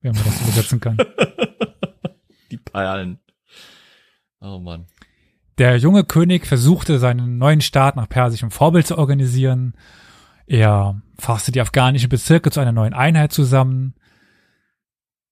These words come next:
Speaker 1: Und ja, die Belagerung von Herat gab er erstmal auf und eroberte Ghazni und Kabul.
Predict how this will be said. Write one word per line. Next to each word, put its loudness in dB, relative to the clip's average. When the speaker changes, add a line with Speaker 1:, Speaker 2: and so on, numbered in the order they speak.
Speaker 1:
Und 0
ja, 2
die -6
Belagerung 4
von 0
Herat 2
gab 2
er -10
erstmal -8
auf 0
und -4
eroberte -4
Ghazni 2
und -12
Kabul. 0